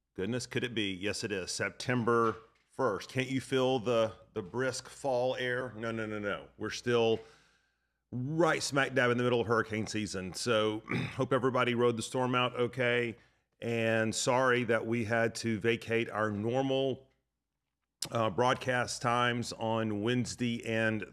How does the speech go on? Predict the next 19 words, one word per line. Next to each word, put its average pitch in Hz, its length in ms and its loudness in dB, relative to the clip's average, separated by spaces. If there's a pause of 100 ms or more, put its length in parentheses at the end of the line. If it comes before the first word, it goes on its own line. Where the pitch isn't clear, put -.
Thursday, 107 840 0 (760)
but 117 100 2
I'm 123 140 4
sure 143 340 2
you 120 380 0
understand. 107 800 0
And 107 140 -8
so, 110 220 0
but 107 180 -4
now 147 260 4
we 131 300 0
are 117 180 0
here 127 260 0
at 113 100 0
the 113 180 -6
end 160 220 2
of 131 80 -2
the 151 80 2
week, 120 400 0